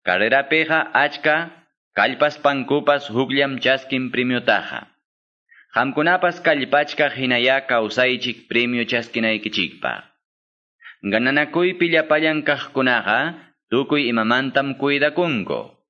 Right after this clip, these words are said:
Paykunaqa ruranku tukuruq premiota chaskinallankupaqmi.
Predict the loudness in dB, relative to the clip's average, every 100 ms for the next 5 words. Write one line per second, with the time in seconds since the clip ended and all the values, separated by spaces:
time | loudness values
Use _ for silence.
0 | _ _ _ _ _ 0 0 2 2 2
1 | 2 2 2 2 2 0 0 0 0 -4
2 | -12 _ _ -4 0 2 2 -2 -2 0
3 | 2 0 2 0 0 -2 -2 -2 -2 0
4 | -2 -2 -4 0 -2 -2 -10